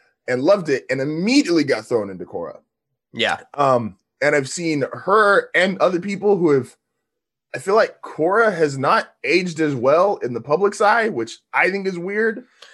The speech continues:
Speaker 2: Yeah, I, I would feel, I would feel like Korra, I think,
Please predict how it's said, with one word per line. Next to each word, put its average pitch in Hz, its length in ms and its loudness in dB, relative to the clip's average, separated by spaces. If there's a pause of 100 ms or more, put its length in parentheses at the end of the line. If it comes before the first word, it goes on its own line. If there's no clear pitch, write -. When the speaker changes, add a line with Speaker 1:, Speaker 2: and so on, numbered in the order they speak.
(200)
Speaker 2:
Yeah, 131 560 0
I, 135 160 2
I 131 200 0
would 139 120 -4
feel, 147 220 -6
I 131 120 0
would 165 220 -6
feel 135 240 -4
like 110 400 -2 (300)
Korra, 117 640 -2 (100)
I 139 100 -2
think, 196 360 -6